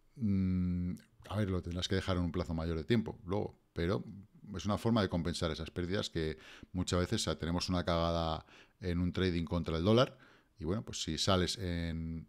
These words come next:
en Bitcoin, lo vendes por Bitcoin en vez de por dólares, pues, o Ethereum, me da igual,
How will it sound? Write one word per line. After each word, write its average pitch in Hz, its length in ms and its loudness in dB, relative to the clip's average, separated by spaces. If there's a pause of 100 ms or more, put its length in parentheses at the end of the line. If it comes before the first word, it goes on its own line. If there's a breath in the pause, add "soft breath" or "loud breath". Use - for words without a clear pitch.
en 87 280 0
Bitcoin, 131 440 2 (600)
lo 80 80 -2
vendes 82 220 -2
por 82 160 -4
Bitcoin 113 340 0
en 85 80 -2
vez 80 80 -2
de 80 60 -2
por 87 120 -4
dólares, 127 420 2 (520 soft breath)
pues, - 180 -14 (380)
o 80 100 0
Ethereum, 98 300 2
me 101 80 -4
da 73 80 -4
igual, 117 240 -2